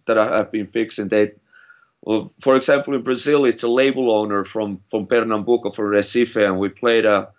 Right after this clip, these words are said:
I played with the New York Dolls in the jungle there with Bad Brains and New York Dolls, and the guy gave me a stack of C Ds for, um, from his label, and I listened to him on the way back to New York, and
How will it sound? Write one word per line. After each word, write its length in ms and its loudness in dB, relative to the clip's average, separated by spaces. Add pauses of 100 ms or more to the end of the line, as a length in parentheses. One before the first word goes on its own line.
(400)
I 120 0
played 220 -2
with 140 -2
the 60 -12
New 120 -6
York 300 -2
Dolls 340 0
in 140 -6
the 40 -12
jungle 460 -2
there 180 0
with 220 -6
Bad 260 0
Brains 300 -6
and 100 -12
New 80 -8
York 280 -2
Dolls, 400 0
and 220 -6 (640)
the 100 2
guy 260 2
gave 220 -2
me 100 -4
a 80 -2
stack 320 -2
of 100 -14
C 240 -2
Ds 300 -4
for, 440 0
um, 500 2 (440)
from 180 -4
his 200 -4
label, 460 2
and 100 0
I 80 0
listened 300 -2
to 80 -4
him 80 -4
on 60 -6
the 80 -2
way 160 2
back 300 -2
to 80 -10
New 140 -8
York, 380 2
and 200 -10